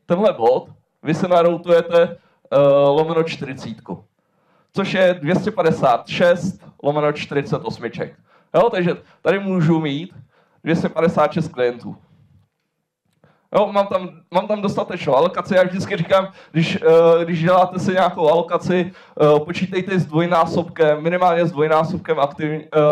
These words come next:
aktuálního počtu klientů nebo nějakého předpokládaného počtu.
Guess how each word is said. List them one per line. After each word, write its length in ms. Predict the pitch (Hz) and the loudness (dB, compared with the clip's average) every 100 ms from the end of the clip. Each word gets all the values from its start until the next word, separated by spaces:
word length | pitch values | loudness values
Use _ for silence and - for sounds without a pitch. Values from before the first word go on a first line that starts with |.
| 139 - - | 2 -4 -10
aktuálního 640 | 175 180 175 165 170 170 170 | -8 0 4 4 2 0 -2
počtu 340 | 143 - 151 | -4 -8 -10
klientů 500 | 139 135 139 143 147 | -4 -2 -2 -4 -4
nebo 200 | 143 143 | -2 0
nějakého 400 | 139 147 156 160 | 0 0 0 -2
předpokládaného 1080 | 160 156 - 147 - 135 127 131 135 135 135 | 0 -6 -8 -14 0 2 4 2 0 -6 -8
počtu. 480 | 117 - - 107 | -8 -10 -10 -10